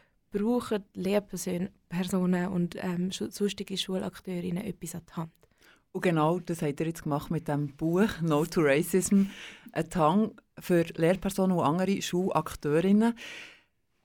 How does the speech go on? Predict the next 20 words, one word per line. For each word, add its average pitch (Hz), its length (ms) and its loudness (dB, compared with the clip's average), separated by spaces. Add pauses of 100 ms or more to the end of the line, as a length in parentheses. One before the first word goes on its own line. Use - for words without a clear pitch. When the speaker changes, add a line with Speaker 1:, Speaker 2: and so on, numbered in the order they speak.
(140)
Speaker 2:
Als 196 300 6
Abschluss 240 420 0
vom 190 180 2
Kapitel 196 480 -2
«Rassismuskritische 196 1080 -2
Schulkultur» 196 920 0
habt 156 240 -2
ihr 175 120 0
das - 120 -4
Zitat 175 560 -4
von 165 180 -4
der 160 120 0
berühmten 196 340 8
Schriftstellerin 185 800 2
und 165 260 -2
Aktivistin 165 840 -2
Audre 160 280 0
Lorde, 156 480 2 (300)
äh, 202 300 4
abgedruckt. - 760 -2